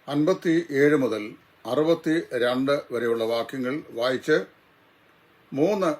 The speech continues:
വ്യത്യസ്ത നിലയിൽ കർത്താവിനെ അനുഗമിക്കുന്ന മൂന്ന് കൂട്ടം ആളുകളെക്കുറിച്ച് ഒരു ചെറിയ മെസ്സേജ് പറയുവാൻ ആഗ്രഹിക്കുകയാണ്. അൻപത്തിയേഴാം വാക്യം, അവർ വഴി പോകുമ്പോൾ ഒരുത്തൻ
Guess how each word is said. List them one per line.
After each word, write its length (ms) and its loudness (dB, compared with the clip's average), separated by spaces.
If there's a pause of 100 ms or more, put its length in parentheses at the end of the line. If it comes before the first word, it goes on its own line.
വ്യത്യസ്ത 460 -4 (340)
നിലയിൽ 380 -2 (680)
കർത്താവിനെ 540 4 (140)
അനുഗമിക്കുന്ന 580 0 (260)
മൂന്ന് 300 0
കൂട്ടം 460 -2 (120)
ആളുകളെക്കുറിച്ച് 680 -2 (140)
ഒരു 140 -6
ചെറിയ 440 -2 (100)
മെസ്സേജ് 360 -6
പറയുവാൻ 540 -2
ആഗ്രഹിക്കുകയാണ്. 560 -10 (800)
അൻപത്തിയേഴാം 800 0
വാക്യം, 380 -4 (600)
അവർ 200 2
വഴി 240 6
പോകുമ്പോൾ 400 4 (120)
ഒരുത്തൻ 380 0